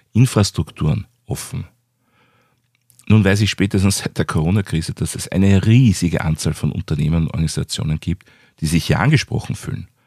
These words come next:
Umso wichtiger, falls Sie glauben, in diese Rubrik zu fallen und dieses Kommunikationsmittel verwenden zu müssen, dann fragen Sie im Vorhinein nach, ob und wie das überhaupt möglich wäre.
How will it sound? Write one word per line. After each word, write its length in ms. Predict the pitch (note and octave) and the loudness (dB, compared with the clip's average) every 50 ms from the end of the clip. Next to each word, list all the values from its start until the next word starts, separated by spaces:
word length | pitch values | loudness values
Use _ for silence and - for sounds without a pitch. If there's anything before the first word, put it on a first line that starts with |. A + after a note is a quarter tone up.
| _ _ _ _ _ _ _ _ | _ _ _ _ _ _ _ _
Umso 260 | - G#2 G2+ G#2 F#2+ | -10 -4 -2 0 2
wichtiger, 480 | G#2 A2 - - E2 D#2 - - - - _ _ _ _ _ _ _ _ _ | 2 0 0 -2 -4 -4 -2 -4 -6 -6 _ _ _ _ _ _ _ _ _
falls 480 | _ _ - - - F2+ G2+ G2+ - - | _ _ -8 -4 -2 -2 -2 -2 -4 -4
Sie 140 | - C#3 D#3 | -2 -2 -2
glauben, 400 | - F2+ G2 A2 A2 G2+ F2+ - | 0 0 0 2 2 0 0 -2
in 120 | - E2 - | -2 -2 -2
diese 240 | G2 F#2+ F#2 F#2+ | -2 0 0 0
Rubrik 420 | D#2 D#2+ D2 - - A#2+ D#3 - - | -2 -2 -4 -2 0 0 0 -2 -4
zu 120 | - G2+ | -6 -6
fallen 280 | - - - C#2 C#2+ C2+ | -4 -2 -2 -2 -2 -2
und 100 | C#2 - | -2 -2
dieses 220 | F2 E2+ D#2+ - | -2 -2 -4 -4
Kommunikationsmittel 1000 | - - E2+ F2 E2 - - D#2 - - - E2+ G#2+ C3 - - G#2 F2+ - D2+ | -4 -2 -2 -2 -2 -2 -4 -6 -6 -4 -2 -2 -2 -2 -2 -2 -4 -4 -4 -6
verwenden 580 | - - - C#2+ D2 F2+ A2 A#2 - - F2 - | -6 -6 -4 -2 0 0 -2 -2 -2 -4 -6 -4
zu 140 | - - F2 | -4 -4 -2
müssen, 560 | E2 F2 A#2 E3+ - - - - D2+ - - _ _ _ _ _ _ _ _ _ _ _ _ _ _ _ _ _ _ | 2 4 4 4 4 0 -2 -2 -2 -2 -4 _ _ _ _ _ _ _ _ _ _ _ _ _ _ _ _ _ _
dann 140 | - - D2 | -8 -8 -6
fragen 340 | - - D2 C2 D#2 E2 D#2+ | -6 -6 -4 -2 -2 -2 -2
Sie 220 | - - E2+ - - | -2 -4 -6 -4 -2
im 120 | - F2+ | -2 -2
Vorhinein 680 | D#2 - - - - F2 G#2 G#2+ G2 F#2+ F2+ D#2+ D#2 D#2 | -2 -4 -8 -4 0 2 2 2 2 2 2 2 2 2
nach, 280 | D2+ C#2+ D2 D#2+ - - _ _ _ _ _ _ _ _ | 2 2 0 -2 -4 -8 _ _ _ _ _ _ _ _
ob 340 | - F2 F#2 - - - _ _ _ _ | -2 -2 -2 -2 -4 -14 _ _ _ _
und 200 | - - - D#2+ | -2 -2 0 0
wie 60 | D#2 | 0
das 180 | D2+ D2 - | 0 -2 -2
überhaupt 360 | - - - C#2+ C3 - _ - | -4 -2 -2 -2 -2 -2 _ -4
möglich 360 | D#2+ D2+ - C3+ - - - | -4 -4 -4 -6 -10 -10 -10
wäre. 180 | - A2 G2+ | -10 -10 -10